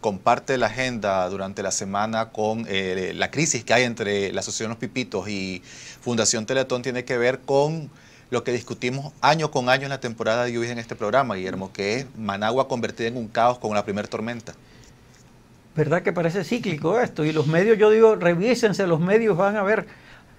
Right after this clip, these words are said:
Speaker 2: que lo que están informando ahora fue idéntico, nada más que en una situación más desastrosa. Aquí lo que surgió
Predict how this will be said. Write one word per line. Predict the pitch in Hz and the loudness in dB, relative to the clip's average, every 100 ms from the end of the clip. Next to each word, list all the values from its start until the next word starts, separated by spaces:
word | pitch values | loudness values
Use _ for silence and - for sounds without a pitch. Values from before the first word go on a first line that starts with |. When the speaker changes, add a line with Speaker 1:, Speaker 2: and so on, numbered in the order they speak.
| - - | -20 -4
Speaker 2:
que | - 185 175 190 190 - | 4 6 6 4 0 -6
lo | 190 165 | 2 2
que | 165 | 6
están | 202 220 | 6 6
informando | 240 202 196 214 | 6 4 4 6
ahora | 202 202 220 220 208 | 8 10 10 8 6
fue | 202 202 220 - - - - - - - - - | 6 8 6 4 -8 -20 -20 -20 -20 -20 -20 -6
idéntico, | 208 196 208 233 233 226 233 226 - - | 0 4 4 2 -2 0 0 0 -4 -4
nada | 180 185 190 | 0 0 0
más | 196 185 | -2 -2
que | - 202 - 165 | 2 2 2 -2
en | 170 | -2
una | 170 202 | -2 -2
situación | - 214 156 190 196 202 - - - | -2 -4 -4 -2 -2 -4 -10 -16 -2
más | 156 | 0
desastrosa. | 175 - 160 - 233 - - - - - - - - - - - - - - - - | 2 0 0 4 4 2 -10 -20 -20 -20 -20 -20 -20 -20 -20 -20 -20 -20 -20 -20 -4
Aquí | 185 - 294 | -2 2 2
lo | 302 | 4
que | 285 | 2
surgió | 247 185 151 185 202 | 4 4 6 8 8